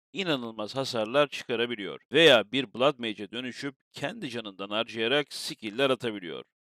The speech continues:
Ve son olarak minyon build'leri sevenler için birebir bir klas diyebiliriz. Siz minyonları çıkarıp saklanırken onlar sizin yerinize diğer tüm işleri halledeceklerdir. Minyonları çıkarabilmek için Path of Exile ikide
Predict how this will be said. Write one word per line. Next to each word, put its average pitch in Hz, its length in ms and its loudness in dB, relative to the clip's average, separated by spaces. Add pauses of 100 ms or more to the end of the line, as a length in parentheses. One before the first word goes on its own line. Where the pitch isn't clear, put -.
(160)
Ve 107 140 -2
son 147 240 -4
olarak 131 500 2
minyon 131 360 -6
build'leri 117 400 -4
sevenler 117 500 0
için 156 380 -2
birebir 131 440 4
bir 123 140 -4
klas 151 440 2 (100)
diyebiliriz. 101 720 -4
Siz 175 260 -2
minyonları 90 540 -8
çıkarıp 147 440 0 (240)
saklanırken 139 800 4 (120)
onlar 123 360 2
sizin 117 340 -6
yerinize 131 540 2 (100)
diğer 135 260 2
tüm 147 240 -10
işleri 139 440 -2 (100)
halledeceklerdir. 107 920 -2 (120)
Minyonları 139 560 -4
çıkarabilmek 139 680 -4
için 147 260 -10
Path 160 220 -4
of 123 80 -4
Exile 104 360 -4
ikide 135 580 2